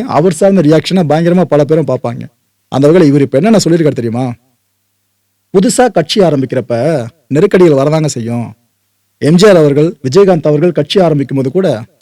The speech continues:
ஆளுங்கட்சி சைடுல நெருக்கடி அதிகமா கொடுத்தாங்க, அதை அவங்க சரியா கையாண்டாங்க அப்படின்றாரு. அப்படியே என்ன ப்ரோ இந்த ஸ்டாம்ப் பேடை ஆளுங்கட்சி ஏற்பாடு பண்ணதான் கேட்டீங்கன்னா, பொத்தாம் பொதுவா அடிலாம் முத்திரை குத்திர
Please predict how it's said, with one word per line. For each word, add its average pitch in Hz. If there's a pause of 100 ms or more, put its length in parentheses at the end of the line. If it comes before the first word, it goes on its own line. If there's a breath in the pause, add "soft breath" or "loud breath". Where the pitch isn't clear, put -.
(160)
ஆளுங்கட்சி 202
சைடுல 185
நெருக்கடி 180
அதிகமா 156
கொடுத்தாங்க, 156 (640)
அதை 139 (120)
அவங்க 151
சரியா 202 (100)
கையாண்டாங்க 147
அப்படின்றாரு. 127 (180)
அப்படியே 196
என்ன 220
ப்ரோ 180
இந்த 160
ஸ்டாம்ப் 190
பேடை 175 (440)
ஆளுங்கட்சி 196
ஏற்பாடு 180
பண்ணதான் 160
கேட்டீங்கன்னா, 143 (560)
பொத்தாம் 226
பொதுவா 196
அடிலாம் 170
முத்திரை 180
குத்திர 139